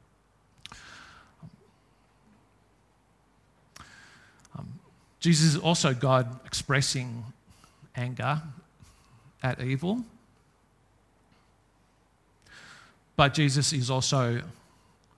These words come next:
the sacrifice in the temple, and Jesus is also the priest mediating between us and God in the temple. Um,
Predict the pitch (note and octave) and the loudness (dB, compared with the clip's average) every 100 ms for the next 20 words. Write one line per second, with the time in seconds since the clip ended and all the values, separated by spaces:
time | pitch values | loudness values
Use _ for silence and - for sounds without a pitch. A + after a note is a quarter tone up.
0 | _ _ _ _ - - B2 C#3 - C3+ | _ _ _ _ -8 -4 -4 -4 -4 -2
1 | F3 - - - C#3 C3+ - D3+ E3 B3+ | 0 -2 -4 -6 -6 -6 -6 -6 -4 -6
2 | - C3+ C3+ B2 A#2+ A#2 B2+ - A#2+ A2 | -2 0 0 0 -2 -2 -4 -4 -4 -4
3 | G#2+ - B2+ F3 - - - - _ _ | -10 -8 -4 -2 -2 -4 -10 -16 _ _
4 | - - B2 C3 C3 C3 C3+ D3 C#3+ C3+ | -20 -18 -8 -6 -2 -2 -4 -6 -6 -6
5 | C3 C3+ C3+ C3+ A#2+ - _ _ _ _ | -4 -6 -6 -10 -14 -20 _ _ _ _
6 | _ - B2+ - B2 B2 A#2+ D3 D#3+ F3 | _ -4 -2 -2 -6 -6 -2 0 -2 -6
7 | C3+ C3+ - C#3+ F3+ G3+ F3+ - _ _ | -8 -8 -8 -8 -6 -8 -8 -16 _ _
8 | _ _ - - - - - - - - | _ _ -20 -20 -20 -20 -20 -20 -20 -20
9 | - - - - _ _ _ - | -20 -20 -20 -20 _ _ _ -20